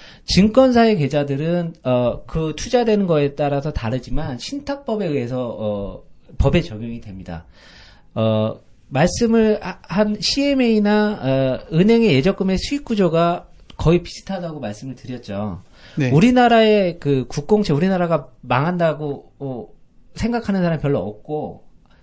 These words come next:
Speaker 1: 등급 평가상 우리나라 에이에이 마이너스 이상의 신용등급 기업이 망하면 우리나라의 전체가 문제가 있을 거기 때문에 그 부분은 국가적으로도 이제 보전을 해준다는 차원에서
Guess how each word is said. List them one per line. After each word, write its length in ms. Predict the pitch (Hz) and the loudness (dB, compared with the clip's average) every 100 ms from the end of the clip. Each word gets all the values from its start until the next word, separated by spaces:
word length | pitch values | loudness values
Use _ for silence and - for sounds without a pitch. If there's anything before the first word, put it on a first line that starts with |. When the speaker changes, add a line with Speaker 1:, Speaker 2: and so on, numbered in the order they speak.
| _ | _
Speaker 1:
등급 360 | 180 214 226 226 | 0 2 2 2
평가상 680 | 240 240 220 202 190 165 | -2 0 0 2 -2 -4
우리나라 400 | 143 165 165 160 | -4 -2 0 0
에이에이 480 | 143 127 156 160 156 | 0 0 0 -2 -2
마이너스 440 | 123 127 135 131 | -2 -2 -4 -6
이상의 260 | 120 143 135 | -6 -4 -6
신용등급 680 | 135 202 180 160 143 139 - _ - | -6 -6 -4 -4 -4 -6 -10 _ -20
기업이 340 | - 165 160 156 | -8 -6 -6 -6
망하면 600 | - 123 135 180 165 101 - - - - | -6 -6 -4 0 0 -2 -12 -20 -20 -6
우리나라의 400 | 139 185 185 175 | 0 4 4 4
전체가 340 | 151 147 175 151 | 2 0 0 -2
문제가 500 | 123 151 165 151 147 | -2 0 0 2 2
있을 400 | 135 135 170 - | 0 -4 -8 -6
거기 600 | 143 135 131 123 139 139 | -2 0 0 -2 -4 -4
때문에 400 | 127 123 131 127 | -4 -2 -2 -4
그 280 | - 151 156 | -4 -2 -2
부분은 540 | 185 180 180 175 165 | -2 0 0 -2 -6
국가적으로도 760 | - 139 196 175 165 151 143 143 | -12 -2 2 2 2 0 -2 -2
이제 300 | 123 123 110 - - - - - | -2 -2 -4 -10 -20 -20 -12 0
보전을 460 | 156 190 180 175 | 2 2 2 0
해준다는 580 | 220 220 196 170 160 120 - _ | 0 -2 -2 -4 -6 -10 -16 _
차원에서 800 | - 226 226 143 139 160 95 82 | -8 -4 -2 -4 -2 -4 -4 -8